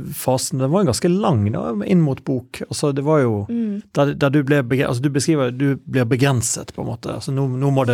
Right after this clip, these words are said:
Speaker 1: slutte, <laughs> slutte å,
Speaker 2: Ja.
Speaker 1: å finne på et nye ting. Nå må du
Speaker 2: Mm.
Speaker 1: samle deg om det du har. Og, og,
Speaker 2: Mm.
Speaker 1: men h-, hvordan var det å være inne i den, eh, eh, tilstanden av, av, av at noen liksom, eh,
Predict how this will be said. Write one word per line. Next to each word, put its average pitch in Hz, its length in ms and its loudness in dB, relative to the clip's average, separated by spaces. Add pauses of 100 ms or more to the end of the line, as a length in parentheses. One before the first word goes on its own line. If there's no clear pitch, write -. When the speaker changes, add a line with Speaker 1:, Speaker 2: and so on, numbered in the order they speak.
Speaker 1:
slutte, 139 420 2
<laughs> - 60 -4
slutte 160 260 2
å, 120 380 2
Speaker 2:
Ja. 220 220 4 (340)
Speaker 1:
å 131 80 -2
finne 120 240 0
på 135 140 2
et 131 180 -6
nye 131 220 2
ting. 185 300 2
Nå 156 120 0
må 110 100 0
du - 140 0
Speaker 2:
Mm. - 80 2
Speaker 1:
samle 139 340 0
deg 127 140 2
om 120 120 -2
det 120 100 2
du 113 80 0
har. 104 340 2
Og, 95 180 -6 (100)
og, 110 160 -6 (280)
Speaker 2:
Mm. 208 200 -4
Speaker 1:
men 147 120 2 (120)
h-, 160 160 -4
hvordan 185 200 0
var 202 100 0
det 156 120 2
å 160 120 -4
være 151 360 2
inne 147 200 2
i 139 40 2
den, 127 340 2
eh, 107 280 0 (1160)
eh, - 420 -4
tilstanden 131 720 0
av, 117 300 0
av, 120 240 -2
av 135 280 -6
at - 120 -4
noen 139 360 2
liksom, 131 300 -6
eh, 117 220 -4